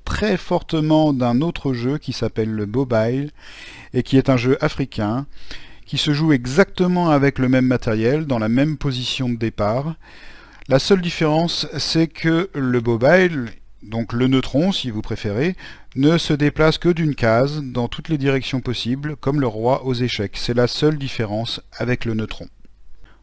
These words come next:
Voilà, comme d'habitude, je vous mets le plateau à télécharger en description. N'oubliez pas le petit pouce bleu qui fait toujours plaisir, de vous abonner à la chaîne si vous aimez les jeux abstraits,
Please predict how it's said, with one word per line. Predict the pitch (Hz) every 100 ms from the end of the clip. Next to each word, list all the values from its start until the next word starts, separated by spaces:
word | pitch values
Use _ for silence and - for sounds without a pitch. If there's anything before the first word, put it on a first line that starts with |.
| -
Voilà, | 123 143 139
comme | 151
d'habitude, | 156 165 175 - 180 175 143 120 120
je | 117 170
vous | 180 185
mets | 175 175
le | 165 180
plateau | - 175 165 175 170 165 -
à | 175
télécharger | - 170 165 - 151 135 147 147 -
en | 175
description. | 165 - 151 - 156 190 220 233 - - - -
N'oubliez | 151 202 196 202 190
pas | 196 185 175 170
le | 160 190 214
petit | 202 196 - 175
pouce | 170 156
bleu | 143 165 160
qui | 156 160
fait | - 160
toujours | 135 131 123
plaisir, | 123 113 127 156 160 143
de | 123 190
vous | 180 196 175
abonner | 180 170 165
à | 156
la | 151
chaîne | 143 156 151 147 107
si | 92 - 156
vous | 143 127
aimez | 131 127
les | 120
jeux | 110 110
abstraits, | 104 - 143 156